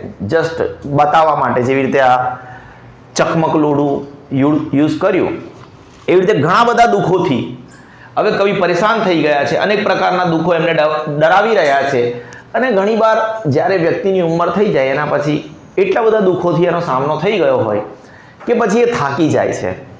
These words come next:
એની ધીરજ પણ ખૂટી જાય છે. "ભગવાન, કેટલી કસોટી કરશો?" મારા, મારા પણ જીવનમાં થોડો પ્રકાશ પ્રેરી દો. સમજણ પડે છે તમને?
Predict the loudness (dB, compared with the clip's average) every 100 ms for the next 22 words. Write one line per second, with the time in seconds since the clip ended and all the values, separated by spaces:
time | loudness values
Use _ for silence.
0 | -8 -2 0 2 2 2 2 0 0 0
1 | 2 0 2 2 2 0 0 0 0 0
2 | 0 0 0 0 -2 -2 -2 -4 -6 -8
3 | -10 -20 -20 -20 -20 -8 -4 -2 0 0
4 | 0 0 0 0 0 0 0 0 0 0
5 | 0 -2 -4 -10 -18 -6 -2 0 0 -2
6 | -2 -8 -16 -20 -16 -4 0 0 0 0
7 | 0 0 0 -4